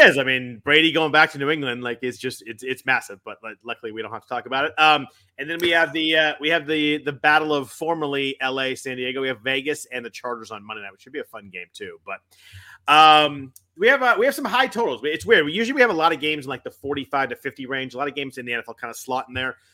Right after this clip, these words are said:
There's only three games on the slate that slot in that mix. There are five above and five below.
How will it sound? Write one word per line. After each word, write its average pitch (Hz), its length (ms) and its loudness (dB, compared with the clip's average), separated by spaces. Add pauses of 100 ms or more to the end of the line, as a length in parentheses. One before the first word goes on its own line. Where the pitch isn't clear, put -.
(120)
There's 127 120 -10
only 262 160 -6
three 175 320 -6
games 170 320 -2
on 113 40 -14
the 110 60 -18
slate 123 300 -10
that 110 80 -20
slot 120 260 -10
in 113 60 -20
that 110 120 -16
mix. 110 220 -16
There 110 140 -8
are 110 60 -12
five 127 360 -2
above 131 380 -2
and 117 100 -12
five 127 340 -2
below. 123 460 -4